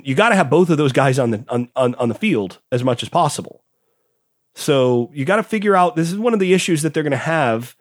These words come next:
in terms of figuring out their personnel, is how best to fit the best eleven on the field. And in what, what situations are they gonna rotate for this or that? And that, that's, that's gonna be hard because I think defensively,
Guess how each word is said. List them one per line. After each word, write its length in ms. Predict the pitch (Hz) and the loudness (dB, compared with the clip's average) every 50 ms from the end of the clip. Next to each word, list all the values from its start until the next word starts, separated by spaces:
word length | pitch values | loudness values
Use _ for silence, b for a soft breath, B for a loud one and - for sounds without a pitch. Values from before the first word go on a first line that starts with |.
| b b b b b | b b b b b
in 80 | 151 143 | -6 -2
terms 220 | 165 165 156 131 | 0 0 0 0
of 80 | 135 - | -2 -2
figuring 300 | 165 160 151 147 139 139 | -2 0 0 0 2 2
out 120 | 135 131 | 0 0
their 80 | 131 120 | -2 -2
personnel, 560 | - - 135 127 - 120 131 147 143 123 110 | -2 -2 -4 -2 -2 -2 0 0 2 0 0
is 100 | 107 - | -2 -4
how 180 | - 165 180 | -4 -4 -4
best 440 | 175 139 120 131 139 143 139 - - - | -4 -2 0 0 0 0 0 -4 -8 -8
to 440 | - - 131 127 120 117 117 127 b b b b b b b b b b b b _ | -4 -2 0 0 0 -2 -4 -6 b b b b b b b b b b b b _
fit 260 | - - 170 151 - | -6 -4 -4 -4 -2
the 80 | 127 123 | -4 -2
best 360 | 110 131 143 139 - - - - | 0 0 0 0 -2 -6 -4 -2
eleven 400 | 123 123 117 123 131 135 131 120 | 0 0 2 2 2 2 2 2
on 100 | 117 110 | 2 0
the 60 | 101 | -2
field. 380 | - - 135 117 90 - - - _ _ _ _ _ _ _ _ _ _ _ _ _ _ _ _ _ _ _ _ _ _ _ _ _ _ | -4 -4 -6 -6 -6 -8 -12 -20 _ _ _ _ _ _ _ _ _ _ _ _ _ _ _ _ _ _ _ _ _ _ _ _ _ _
And 240 | - 123 117 113 113 | 0 0 0 0 0
in 180 | 120 123 120 120 | 0 -2 0 0
what, 160 | 135 147 - - _ _ _ _ _ _ _ _ - | 0 -2 -4 -10 _ _ _ _ _ _ _ _ -2
what 220 | 147 147 151 156 | -2 -2 0 0
situations 640 | - - 143 - 135 127 127 131 127 - 123 117 120 | -2 -4 -4 -2 0 0 0 0 0 0 -2 -2 0
are 40 | |
they 100 | 120 120 | 0 0
gonna 160 | 120 123 117 110 | 0 0 0 2
rotate 540 | 110 120 127 131 - 143 120 120 - - | 2 2 0 0 0 -2 -4 -4 -4 -8
for 100 | - 120 | -8 -6
this 260 | 107 110 120 117 - 113 | -4 -2 -2 -4 -4 -4
or 60 | 107 | -4
that? 340 | 117 123 107 82 73 - - | -4 -4 -4 -6 -8 -6 -6
And 140 | 117 113 | -4 -2
that, 220 | 117 147 175 - - | 0 -2 -2 -2 -4
that's, 240 | 151 175 175 - - | -4 -4 -4 -6 -10
that's 260 | - - 165 196 - | -4 -4 -4 -4 -2
gonna 160 | - 262 262 | -4 -6 -4
be 80 | 254 233 | -4 -4
hard 320 | 185 - 247 202 123 107 | -4 -2 -2 -2 -2 -2
because 280 | 117 123 - 143 131 143 | -6 -4 -4 -4 -4 -2
I 140 | 135 151 | -2 -2
think 460 | 156 - 208 196 - _ _ _ 143 127 | -2 -2 -4 -6 -8 _ _ _ -8 -6
defensively, 800 | 143 139 - 185 214 208 - 165 127 117 110 104 104 113 - | -6 -4 -2 -2 -2 -2 -2 -4 -4 -2 -4 -4 -4 -8 -12